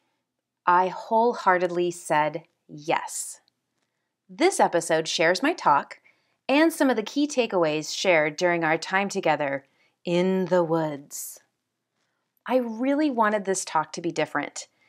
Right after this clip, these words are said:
and to share how we can do something, not just all agree something needs to happen. Actually, it was clear after a raising of hands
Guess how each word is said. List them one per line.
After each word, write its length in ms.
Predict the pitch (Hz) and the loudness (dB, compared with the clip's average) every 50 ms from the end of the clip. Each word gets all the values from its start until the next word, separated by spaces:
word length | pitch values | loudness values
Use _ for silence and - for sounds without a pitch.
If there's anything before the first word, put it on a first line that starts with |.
| _ _ _ _ - | _ _ _ _ -2
and 100 | - 240 | 2 2
to 60 | 247 | 2
share 360 | 233 - - 262 254 254 262 247 | 2 2 4 4 6 6 6 4
how 200 | - 247 254 254 | 4 6 6 6
we 180 | 240 254 254 233 | 6 2 -2 -4
can 380 | - 233 240 233 214 180 165 - _ - | -2 -2 -2 -2 -2 -4 -10 -14 _ -4
do 420 | 220 247 277 302 320 330 330 320 | 2 4 6 8 10 10 10 8
something, 720 | - - - 175 156 143 - - 113 78 64 64 - - _ _ _ _ - - - _ _ | 6 6 4 4 4 4 0 -2 -4 -4 -4 -8 -10 -14 _ _ _ _ -20 -20 -20 _ _
not 280 | 214 220 240 285 339 339 | 2 6 6 8 6 6
just 240 | - 339 320 - 294 | 4 -2 4 6 8
all 240 | 269 262 254 254 - 226 | 10 10 8 8 4 2
agree 520 | 214 196 170 - 196 220 240 247 247 254 | 0 2 0 -2 0 2 4 4 4 4
something 460 | 240 - - 208 208 208 220 208 202 | 2 0 -2 -4 -4 -2 -2 -2 -2
needs 260 | 196 196 190 185 - | 0 -2 -2 -4 -6
to 80 | - 175 | -8 -6
happen. 600 | - - 185 202 208 - 165 156 - - - - - _ _ _ _ _ _ _ _ _ _ _ _ _ - | -6 -6 -6 -6 -4 -4 -4 -6 -6 -8 -10 -12 -14 _ _ _ _ _ _ _ _ _ _ _ _ _ 4
Actually, 600 | - 294 339 - - 233 196 175 165 160 165 165 _ _ _ - - _ _ | 6 6 6 4 4 4 6 6 6 6 2 -4 _ _ _ -20 -20 _ _
it 120 | - 214 196 | 0 2 2
was 160 | 202 190 - | 2 0 0
clear 580 | - - - 330 330 254 185 165 165 165 - - | -2 0 2 4 8 8 8 10 8 6 8 8
after 320 | 170 175 170 - 190 180 | 8 6 8 6 4 4
a 100 | 170 170 | 6 6
raising 380 | 165 170 165 160 151 165 156 151 | 6 6 6 6 4 2 0 0
of 120 | 143 143 | 0 -2
hands 640 | - - 311 339 254 165 151 147 151 196 226 - - | -2 0 0 2 4 4 2 2 0 -4 -4 -6 -8